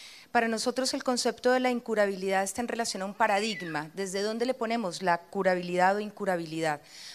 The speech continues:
puesto que en el caso, por ejemplo, de la diabetes, para ciertos estamentos de la medicina tradicional es incurable, pero si tú escuchas otro tipo de filosofías y de medicinas también, tiene una oportunidad. En el caso nuestro, y al menos es la experiencia que tenemos como psicobioterapeutas y en el mío propio,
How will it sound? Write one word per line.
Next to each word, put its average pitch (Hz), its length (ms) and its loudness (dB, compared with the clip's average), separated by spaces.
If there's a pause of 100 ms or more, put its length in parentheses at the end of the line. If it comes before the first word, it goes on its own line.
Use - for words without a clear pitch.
puesto 214 300 0
que 220 80 0
en 202 80 0
el 190 100 -4
caso, 240 300 2
por 285 100 4
ejemplo, 247 320 0
de 254 80 4
la 247 120 2
diabetes, 226 680 0 (340)
para 214 520 4
ciertos 240 500 0
estamentos 220 520 -4
de 277 100 -2
la 262 100 -4
medicina 214 480 -6
tradicional 226 540 -4
es 247 180 -6
incurable, 247 560 2 (520)
pero 202 140 2
si 196 180 -2
tú 233 220 0
escuchas 277 520 -2
otro 240 320 0
tipo 262 280 -4
de 254 80 0
filosofías 254 800 -4
y 226 80 -6
de 202 100 -2
medicinas 196 640 -4
también, 262 460 0
tiene 214 240 -2
una 214 140 2
oportunidad. 190 600 -4 (440)
En 220 100 -4
el 208 100 -4
caso 220 260 2
nuestro, 262 420 0
y 226 80 0
al 196 80 0
menos 190 280 -4
es 226 80 -4
la 220 60 -4
experiencia 208 800 -4
que 214 100 -8
tenemos 185 380 -6
como 208 200 -4
psicobioterapeutas 185 1160 -2
y 180 140 -8
en 170 100 -6
el 165 80 -6
mío 196 300 -4
propio, 208 400 0